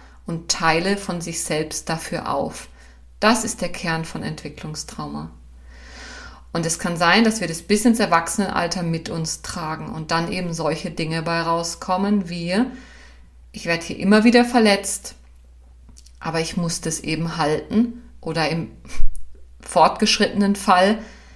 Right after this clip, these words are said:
„Ich bin noch nicht erleuchtet genug und muss mich noch mehr um mich und meine Verletzungen kümmern.“ Wenn ich dann aber sage, „Ich verstehe dich und gleichzeitig geht es für mich nicht“,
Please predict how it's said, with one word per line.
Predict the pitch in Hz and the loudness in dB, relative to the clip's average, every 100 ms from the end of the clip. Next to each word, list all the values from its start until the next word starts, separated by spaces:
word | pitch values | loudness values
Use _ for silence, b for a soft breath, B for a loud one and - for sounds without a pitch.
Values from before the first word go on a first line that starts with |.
| B B - - | B B -18 -12
„Ich | 185 - | -10 -4
bin | 170 | -2
noch | 165 165 | -2 -4
nicht | 170 165 - - - | -4 -4 -6 -10 -12
erleuchtet | - 143 143 143 - - | -4 0 0 0 -10 -8
genug | 156 160 147 - - | -6 -4 -6 -10 -10
und | 160 | -6
muss | 165 160 160 | -4 -4 -6
mich | 160 | -6
noch | 160 156 | -8 -6
mehr | 160 147 143 | -4 -2 -4
um | 151 | -4
mich | 151 151 | -6 -6
und | 147 | -6
meine | 147 147 147 | -4 -4 -6
Verletzungen | 160 147 139 - 151 143 | -4 -4 -4 -6 -8 -8
kümmern.“ | - 143 143 143 - - - - - - - - - - - - - - B B B B B B B B B B B | -8 -8 -8 -10 -14 -20 -20 -20 -20 -20 -20 -20 -20 -20 -20 -20 -20 -20 B B B B B B B B B B B
Wenn | 196 | 2
ich | 208 | 4
dann | 202 | 4
aber | 196 196 | 4 4
sage, | 185 180 196 233 277 - - - - - | 4 4 6 4 2 -2 -16 -20 -20 -20
„Ich | - - | -12 -6
verstehe | 165 - 208 | -2 4 6
dich | 233 311 - - | 6 2 -6 -8
und | 170 - | -8 -8
gleichzeitig | 180 170 190 240 - - 220 226 226 - - | 0 2 2 0 -2 0 2 0 -4 -8 -10
geht | 175 175 | -8 -6
es | 190 - | -6 -6
für | - | -6
mich | 175 170 - | -6 -6 -8
nicht“, | 151 - - | -8 -10 -16